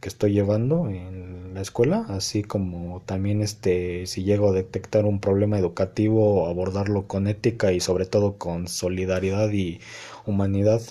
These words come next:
Este, el objetivo es llevar a la luz un ser humano, este, esculpir todos sus pensamientos,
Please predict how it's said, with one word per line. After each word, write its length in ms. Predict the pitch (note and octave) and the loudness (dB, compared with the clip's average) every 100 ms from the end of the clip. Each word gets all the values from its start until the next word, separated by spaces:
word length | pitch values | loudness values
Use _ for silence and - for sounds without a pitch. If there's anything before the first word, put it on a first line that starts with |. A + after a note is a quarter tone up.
| - - | -18 -16
Este, 340 | G#2 - F#2+ F#2 | -14 -10 -8 -6
el 120 | F#2 | -8
objetivo 680 | - - G#2+ G2+ A#2 A#2+ | -10 -6 -4 2 6 8
es 120 | A#2 G#2+ | 6 6
llevar 280 | A2 A2 | 6 8
a 80 | A2+ | 6
la 140 | G2+ G2 | 6 4
luz 320 | G#2 A2+ - | 4 2 2
un 400 | A2+ A2 G#2 G2 | 2 2 2 0
ser 180 | - G#2+ | 2 4
humano, 880 | G#2 G#2+ A2 A2+ G#2 F2 F2 E2+ E2+ | 4 4 2 2 2 -2 -6 -10 -10
este, 680 | G2 - F#2 F2 F2 E2+ - - - _ _ - | -12 -8 -8 -6 -6 -8 -12 -16 -18 _ _ -14
esculpir 580 | - - G2+ A2+ A2 | -6 -4 -2 0 0
todos 280 | A2+ A2 G#2+ | 2 4 4
sus 220 | - F#2+ | 2 -4
pensamientos, 1040 | - G2 G#2 G#2 A2+ B2 D#3 D#3 - - | -2 -2 0 0 0 2 0 0 -6 -12